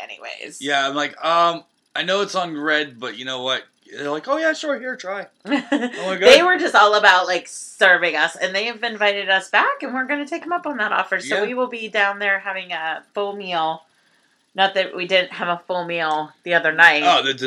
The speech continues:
Speaker 1: But we
Speaker 2: desserts
Speaker 1: will be
Speaker 2: was
Speaker 1: Oh,
Speaker 2: awesome.
Speaker 1: oh yeah. Let's not even, let's not even skip that. Um, your cheesecake?
Speaker 2: My che-, I had a New York style cheesecake that was the every bit as phenomenal as Carnegie Deli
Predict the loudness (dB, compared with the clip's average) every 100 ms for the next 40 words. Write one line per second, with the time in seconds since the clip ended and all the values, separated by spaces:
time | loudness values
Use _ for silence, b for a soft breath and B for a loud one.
0 | 2 4 4 2 0 0 -2 -2 -2 -2
1 | -10 _ 10 12 12 12 12 10 8 8
2 | 6 8 8 6 6 6 6 2 -2 -6
3 | -6 -6 -8 -8 -8 -6 -8 -6 -8 -12
4 | -10 -8 -2 -2 0 2 2 -2 -6 -2
5 | -2 -4 -10 -10 -10 -6 -4 -4 -10 _
6 | _ -20 -16 -12 -12 -4 -2 -2 -6 -8
7 | -10 -12 -10 -8 -8 -10 -18 -16 -12 -12
8 | -12 -18 -16 -16 -16 -20 _ _ _ _
9 | _ -18 -8 -8 -6 -8 -10 -10 _ _
10 | -12 -10 -10 -10 -10 -10 -14 -18 -18 -20
11 | _ _ _ _ _ _ -20 -12 -6 -6
12 | -6 -12 -16 _ _ -14 -12 -14 -14 -16
13 | -16 -16 -14 -12 -12 -16